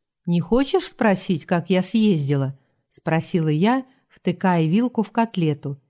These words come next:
и разваливая её на куски со зверским лицом. «Что-то быстро вернулась», фальшиво улыбнулась Капитолина Поликарповна.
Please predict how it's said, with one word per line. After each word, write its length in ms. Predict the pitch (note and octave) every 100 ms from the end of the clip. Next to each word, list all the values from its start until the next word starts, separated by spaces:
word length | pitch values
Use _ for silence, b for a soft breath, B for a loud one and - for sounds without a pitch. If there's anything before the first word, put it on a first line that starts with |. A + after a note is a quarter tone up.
| _ -
и 80 |
разваливая 760 | E3+ D#3+ D3 D#3 G#3+ A3+ G3 F#3+
её 280 | F3+ D#3+ F3
на 140 | E3
куски 500 | D3+ C#3+ - - A3+
со 220 | A#3 D#3
зверским 580 | C#3+ C3+ E3 F3 - D#3
лицом. 560 | D#3+ E3 - D3 C#3+ C#3 _ _ _ _ _ _
«Что-то 500 | - - F#3+ F#3+ C4+
быстро 420 | C4+ A#3+ - C#4
вернулась», 720 | C#4 D4+ D4+ A#3 F#3 F#3+ F#3+ - _ _
фальшиво 600 | _ F#3 F3+ - F#3+ E3
улыбнулась 640 | F3+ F3+ E3+ F#3 E3+ E3+
Капитолина 720 | - E3+ F3 F3+ F3+ F3 E3
Поликарповна. 920 | E3 F3 F3 F3 E3 D3+ D#3+ D#3 D#3